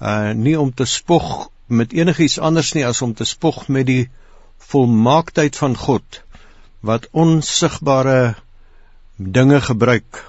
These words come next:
om groot dinge te doen. Eendag toe stap Christine en ek op die O R Tambo lughawe deur 'n gang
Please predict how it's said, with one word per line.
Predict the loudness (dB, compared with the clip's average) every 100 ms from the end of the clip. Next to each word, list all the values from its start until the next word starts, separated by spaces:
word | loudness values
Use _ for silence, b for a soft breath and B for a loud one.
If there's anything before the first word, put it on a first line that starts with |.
| -20 -8
om | -4 -4
groot | 0 0 2
dinge | 2 0
te | -2 0
doen. | 0 -2 -6 B B B B B
Eendag | 0 2 2
toe | 0
stap | 0 -2 0
Christine | -2 0 2 2 2
en | 0
ek | -2 -2
op | -2
die | 0
O | 2
R | 0 0
Tambo | 0 2 4
lughawe | 2 2 0 0 0
deur | 2
'n | 0 0
gang | 0